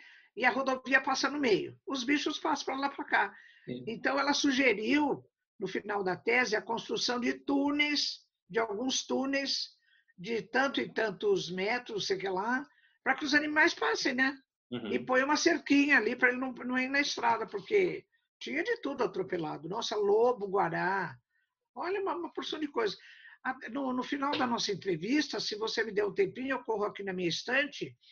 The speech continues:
Speaker 1: e eu pego a tese dela pra te mostrar, viu?
Speaker 2: Não, com certeza, quero muito ver.
Speaker 1: Tá bom.
Speaker 2: E, então vá, vamos voltar lá no, nos nossos animais de estimação que a gente começou falando.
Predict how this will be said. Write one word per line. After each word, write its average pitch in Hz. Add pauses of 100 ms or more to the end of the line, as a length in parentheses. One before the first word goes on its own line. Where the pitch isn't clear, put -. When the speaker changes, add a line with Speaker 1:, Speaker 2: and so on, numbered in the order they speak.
(260)
Speaker 1:
e 202
eu 247
pego 262
a 254
tese 262
dela 254
pra 247
te 254
mostrar, 262 (280)
viu? 120
Speaker 2:
Não, 208
com 170
certeza, 214
quero 147
muito 165
ver. 117 (960)
Speaker 1:
Tá 202
bom. 165 (500)
Speaker 2:
E, 98 (420)
então 240
vá, 113
vamos 170
voltar 170
lá 127
no, 107 (320)
nos 107
nossos 104
animais 98
de 95
estimação 92
que -
a 90
gente 92
começou 90
falando. 110